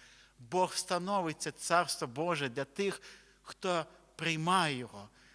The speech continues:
хто стає дитиною його, хто приходить до нього в покаянні.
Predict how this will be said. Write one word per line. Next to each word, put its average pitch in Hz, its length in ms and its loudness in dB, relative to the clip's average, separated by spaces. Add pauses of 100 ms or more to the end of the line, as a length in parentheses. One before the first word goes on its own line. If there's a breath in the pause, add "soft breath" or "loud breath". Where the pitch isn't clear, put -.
хто - 240 -4
стає 170 380 0
дитиною 165 560 -4
його, 113 320 -8 (220 loud breath)
хто - 200 -4
приходить 156 380 -6
до 147 80 -2
нього 143 200 -2
в 123 80 -10
покаянні. 117 800 -4